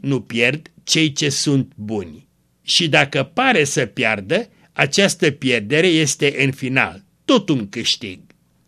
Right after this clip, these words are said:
Să cerem Domnului belșug de har și El ne va asculta rugăciunea ca să-i fim tot mai asemănători în toate, iar roada Duhului să se arate tot mai limpede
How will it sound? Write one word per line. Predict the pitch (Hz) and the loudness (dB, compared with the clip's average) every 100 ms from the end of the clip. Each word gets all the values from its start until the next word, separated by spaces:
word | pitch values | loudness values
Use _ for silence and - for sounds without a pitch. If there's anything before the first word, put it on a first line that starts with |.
| _ _ - - _ | _ _ -20 -20 _
Să | - 285 | -2 0
cerem | - 240 175 139 123 | 4 4 6 4 4
Domnului | 170 196 185 170 170 165 120 | 2 4 2 0 -2 -4 -2
belșug | 131 143 139 - 233 | 2 2 2 -2 -2
de | 170 135 113 | 2 2 2
har | 104 104 123 190 _ - | 0 0 0 -2 _ -10
și | - 185 | -4 0
El | 208 220 | 2 2
ne | 202 | 2
va | 180 170 | 2 2
asculta | 160 - 160 143 185 175 | 0 0 0 2 4 4
rugăciunea | 139 113 113 - 104 101 170 202 - - - | 2 0 -4 -4 -6 -2 -2 -2 -12 -20 -4
ca | - | 0
să-i | 165 185 151 | 2 2 0
fim | 165 147 139 | 0 -2 0
tot | 262 277 | 0 0
mai | 240 196 | 0 0
asemănători | 190 151 147 147 139 131 127 170 170 160 | 2 0 2 0 0 0 0 2 2 0
în | - 151 117 | 0 0 0
toate, | - 113 104 - 190 262 _ _ _ | -6 -6 -6 -2 0 -2 _ _ _
iar | 139 139 | 0 2
roada | 131 156 139 131 | 4 2 2 0
Duhului | 117 156 196 202 233 | 0 -2 2 2 2
să | 190 | 0
se | 165 - | 0 2
arate | 139 135 135 139 117 | 4 4 2 0 -6
tot | - 240 240 | 2 2 2
mai | 185 | -2
limpede | 160 170 160 160 143 147 139 | 0 -2 0 0 2 0 0